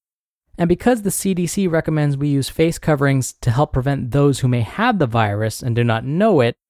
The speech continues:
from transmitting it to others, we're finding that household masks are still recommended by them.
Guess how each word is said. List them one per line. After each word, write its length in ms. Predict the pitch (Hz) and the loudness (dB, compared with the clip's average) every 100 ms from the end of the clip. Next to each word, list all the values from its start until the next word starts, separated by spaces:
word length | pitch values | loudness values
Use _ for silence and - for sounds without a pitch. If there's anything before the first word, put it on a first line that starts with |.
| _ _ | _ _
from 160 | 123 | -4
transmitting 560 | 110 131 123 120 127 123 | -2 0 0 0 -2 0
it 120 | 113 | -2
to 120 | 120 - | -4 -4
others, 520 | 214 226 135 120 113 - _ _ _ _ _ | 0 4 4 4 2 -6 _ _ _ _ _
we're 120 | 156 156 | -4 -2
finding 360 | 208 202 196 | 2 2 2
that 300 | 175 156 - - | 2 0 -2 -14
household 600 | - 202 208 - 196 170 | -6 -2 -2 -2 0 0
masks 600 | 151 151 170 170 - - | 0 0 -2 -4 -8 -6
are 140 | 147 | -4
still 300 | 143 - 196 | -2 0 2
recommended 760 | 170 160 151 147 156 156 131 120 | 2 2 2 0 0 2 0 0
by 260 | 127 135 131 | 0 2 2
them. 300 | 143 120 | 0 -4